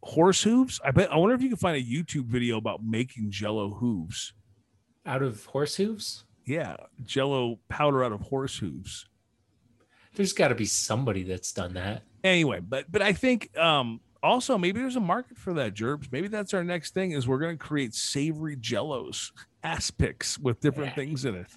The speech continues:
Speaker 2: Adventures in Dadland aspics.
Speaker 1: Yeah, I like that, dude. That's a good, that would be
Speaker 2: Dude, that's a great hook.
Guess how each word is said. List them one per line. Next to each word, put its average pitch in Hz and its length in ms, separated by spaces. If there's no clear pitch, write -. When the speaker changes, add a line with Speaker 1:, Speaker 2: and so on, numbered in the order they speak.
Speaker 2:
Adventures 135 600
in 127 120
Dadland 127 500
aspics. - 800
Speaker 1:
Yeah, 330 360
I 160 140
like 202 320
that, 104 260
dude. 117 220
That's - 260
a 143 40
good, 156 500
that 143 120
would 156 200
be 156 40
Speaker 2:
Dude, 180 360
that's 160 200
a 190 60
great 165 320
hook. 175 400